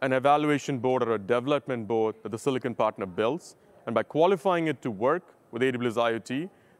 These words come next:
we sort of have an entitlement towards A W S I O T services. Now, this evaluation board may not typically represent any particular use case, but what the silicon partners do is take an additional step or build out something that's very use case specific. They might build a reference kit,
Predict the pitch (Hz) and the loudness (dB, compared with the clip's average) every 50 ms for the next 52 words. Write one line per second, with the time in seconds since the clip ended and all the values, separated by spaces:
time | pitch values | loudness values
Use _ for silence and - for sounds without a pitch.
0 | _ - 120 131 - - 143 131 131 131 123 123 113 127 131 131 127 127 123 120 | _ -2 -2 0 2 2 2 2 2 0 -2 -2 0 0 2 2 0 0 -2 -4
1 | 117 - 123 120 120 120 123 117 110 117 110 113 110 101 113 113 110 98 104 104 | -2 0 0 0 0 -2 -4 -8 -8 -4 -4 -2 -2 -2 -2 -4 -4 -4 -6 -4
2 | 98 101 98 98 95 - 95 - - 95 - - - - - - _ _ _ - | -4 -2 -2 -4 -4 -8 -12 -10 -10 -10 -10 -12 -16 -20 -20 -20 _ _ _ -20
3 | - - - - - _ - 147 131 127 - _ _ _ _ _ _ _ _ _ | -20 -20 -20 -20 -6 _ 0 2 2 0 -2 _ _ _ _ _ _ _ _ _
4 | _ _ _ _ _ _ _ _ _ _ _ _ _ - 147 139 135 208 254 240 | _ _ _ _ _ _ _ _ _ _ _ _ _ -16 -4 2 4 4 4 4
5 | - 220 185 180 202 196 190 196 196 185 170 - 175 160 135 110 123 143 139 135 | 2 2 4 4 4 6 6 6 6 6 4 2 0 -2 0 2 2 2 4 4
6 | 131 123 107 - - - _ _ _ 104 101 - - 120 127 135 151 151 139 - | 2 0 -2 -6 -16 -20 _ _ _ -20 -20 -14 -6 -4 -2 2 2 2 0 0
7 | - 143 120 120 113 131 127 117 113 107 - - 131 120 107 117 127 123 123 123 | -4 -6 -6 -4 -2 -2 -2 -2 -2 -4 -4 -2 -2 -2 0 0 0 0 -2 -4
8 | - 113 120 123 123 - - 117 110 120 104 110 104 98 92 101 113 117 - - | -6 -4 -4 -4 -4 -4 -4 -4 -4 -4 -4 -4 -6 -6 -4 -6 -6 -6 -8 -8
9 | - 147 156 185 - - - _ - - _ - - _ - - 131 165 226 226 | -8 -6 -6 -8 -10 -14 -20 _ -20 -20 _ -20 -20 _ -8 -4 0 0 2 2
10 | 262 - 233 240 226 190 214 170 - 170 165 - 165 160 135 113 104 156 151 143 | 2 2 2 2 2 2 2 2 2 2 2 2 0 -2 -2 0 2 2 4 4
11 | 131 127 107 - - 143 139 131 120 127 156 175 - - 165 135 120 - - 143 | 2 0 0 0 -2 -2 0 -2 0 0 0 0 -2 -2 -6 -6 -6 -2 0 0
12 | 120 107 117 104 95 - 135 139 139 131 147 135 131 123 113 - - - - - | 0 0 0 -4 -4 0 0 0 2 2 2 2 2 0 -2 -8 -20 -20 -20 -20
13 | - _ _ - - 147 139 143 147 135 120 104 110 131 131 123 117 127 139 147 | -20 _ _ -2 0 0 2 2 0 -2 -2 0 0 0 0 0 0 2 0 0
14 | - - - 123 110 - - - 104 95 - - 104 101 90 117 117 117 110 104 | 0 -2 -4 -4 -4 -4 -4 -4 -4 -4 -4 -6 -10 -10 -6 -4 -4 -4 -2 -2
15 | 120 123 117 113 104 101 135 151 - - - 131 113 101 - - - 104 101 | -2 -2 0 0 0 2 0 0 0 -2 -6 -6 -6 -8 -10 -8 -6 -6 -6